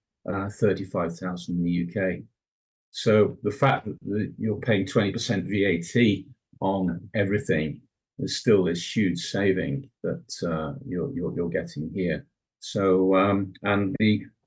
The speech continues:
M G four Luxury with the gross sixty-four kilowatt, that's twenty-five thousand in Norway, thirty-two thousand in the U K. So, um, it, it, the vat makes a huge difference here. So, um,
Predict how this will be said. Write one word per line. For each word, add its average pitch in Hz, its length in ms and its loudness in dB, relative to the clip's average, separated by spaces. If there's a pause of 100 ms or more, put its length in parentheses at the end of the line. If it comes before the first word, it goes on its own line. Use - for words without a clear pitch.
(300)
M 117 140 8
G 107 160 4
four 107 300 6
Luxury 92 800 4
with 87 260 -4
the 90 240 0 (160)
gross 98 340 2
sixty-four - 600 0
kilowatt, 95 600 2 (260)
that's - 180 0
twenty-five 95 560 2
thousand 101 580 0
in 87 160 0
Norway, 92 520 2 (280)
thirty-two 87 500 0
thousand 85 460 -6
in 90 100 -4
the 90 140 -6 (100)
U 87 120 -10
K. 87 320 -4 (600)
So, 95 680 2
um, 92 460 -2 (100)
it, 98 120 -6 (120)
it, - 180 -4 (100)
the 92 180 -6
vat 95 320 0 (140)
makes 95 320 -4
a 92 60 -6
huge 85 340 -4
difference - 480 -6
here. 180 260 -4
So, 87 560 -2
um, 90 360 0